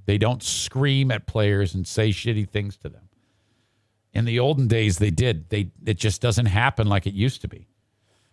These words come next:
And my opinion is, is because they're soft. <laughs> Because they are. The University of Hawaii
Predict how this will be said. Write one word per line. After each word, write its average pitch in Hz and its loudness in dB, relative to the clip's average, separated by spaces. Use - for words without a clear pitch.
And 104 -2
my 120 2
opinion 104 2
is, 101 2
is 101 -2
because 104 0
they're 107 2
soft. - -2
<laughs> - -20
Because - -4
they 127 0
are. 156 0
The 98 -4
University 190 2
of 147 2
Hawaii 120 2